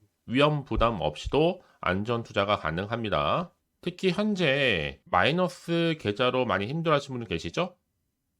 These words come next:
아니면 어떤 종목에 관한 내가 꼭 사면 내려가고 내가 팔면 올라간다 하시는 분들, 그리고 당장에 내가 일억 천금보다는 이 손절 없이도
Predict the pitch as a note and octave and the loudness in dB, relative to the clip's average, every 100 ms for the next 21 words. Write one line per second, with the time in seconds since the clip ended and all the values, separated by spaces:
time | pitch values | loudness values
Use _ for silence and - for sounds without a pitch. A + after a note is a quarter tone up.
0 | G2+ C3 A2 A2+ G2+ D#2 F2 A2 - G3+ | -2 0 2 4 2 0 0 0 2 0
1 | C#3 D3 E3 D3+ C3 C3 G2 G#2 C#3+ C#3 | 0 0 0 0 2 2 0 2 2 2
2 | D#3+ D#3+ - - F#3 F#3 F3+ F3+ D3+ F2+ | 0 -4 -4 -4 0 2 2 2 -2 0
3 | G2+ A#2+ - F#2+ F#2+ E2+ B2 - G#2 A#2+ | 0 0 0 -4 0 0 0 0 0 2
4 | B2+ - - E3+ D#3+ F3 F#3 F#3 - - | 2 0 -2 0 2 2 2 -2 -10 -6
5 | F#2+ A2 B2 A2 G#2+ A2 A2+ A2+ G#2+ F2+ | -2 2 2 0 -2 -4 -4 -4 -4 -4
6 | F2 E2+ D2 E2+ D#3+ - A#2 C#3 - A2 | -2 0 0 0 -2 -4 -4 -2 -2 -2
7 | C#3+ E3 D#3 C#3 C3 D3+ F3+ F3+ E3+ D#3+ | 0 0 0 0 0 0 -2 -4 -4 -2
8 | D#3+ B2+ G#2+ G2+ B2 A#2 E2+ D2 E2+ F3+ | -2 0 2 2 2 0 -2 -6 -6 -6
9 | F#3 F#3 F3+ F#2+ D#3+ - C3+ F2 G2+ G2 | -4 0 2 2 -2 -4 -2 0 2 0
10 | D2+ - | -2 -4